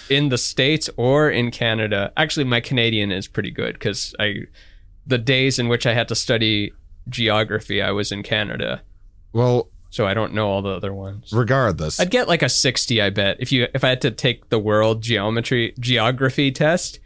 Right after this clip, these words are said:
Speaker 1: geometry test, I'd get a hundred 'cause just, you know, the sphere with a little bit of wobble.
Speaker 2: Yeah.
Speaker 1: But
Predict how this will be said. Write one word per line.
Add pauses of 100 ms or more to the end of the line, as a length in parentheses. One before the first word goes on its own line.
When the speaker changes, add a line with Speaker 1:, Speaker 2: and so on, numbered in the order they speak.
(200)
Speaker 1:
geometry
test,
I'd
get
a
hundred
'cause
just,
you
know,
the
sphere
with
a
little
bit
of
wobble.
Speaker 2:
Yeah.
Speaker 1:
But